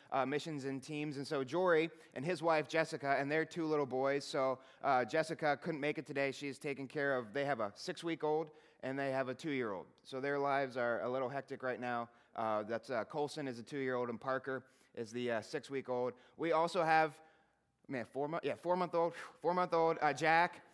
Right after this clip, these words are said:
Uh, Jack is with us. You wanna talk about cute, guys. I mean, I'm telling you,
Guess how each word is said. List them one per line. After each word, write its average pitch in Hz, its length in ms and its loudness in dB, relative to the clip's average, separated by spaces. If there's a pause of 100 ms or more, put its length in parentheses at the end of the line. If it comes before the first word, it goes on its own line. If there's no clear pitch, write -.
(140)
Uh, 143 240 4
Jack 151 300 4
is 151 100 -2
with 165 240 2
us. 202 440 4 (360)
You 151 140 -2
wanna 180 160 2
talk 170 240 0
about 160 240 2
cute, 156 240 -4
guys. 135 340 2
I 139 40 -4
mean, 135 120 -2
I'm 135 120 -4
telling 160 320 0
you, 127 240 -2